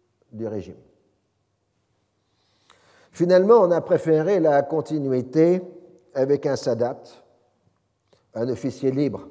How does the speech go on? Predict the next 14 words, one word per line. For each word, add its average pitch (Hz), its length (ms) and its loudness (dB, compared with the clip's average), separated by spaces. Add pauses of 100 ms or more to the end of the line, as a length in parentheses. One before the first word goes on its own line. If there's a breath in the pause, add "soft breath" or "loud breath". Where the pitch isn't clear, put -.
(200)
des 110 300 -8
premiers 110 360 -8
jours, 170 300 -8 (1400)
un 104 140 -6
des 98 240 -6
auteurs 117 420 0
de 98 100 -6
la, 87 240 -6
du 90 160 -12
coup 98 160 -14
d'État 95 360 -8
de 87 160 -10
juillet 92 260 -12
cinquante-deux, 98 640 -12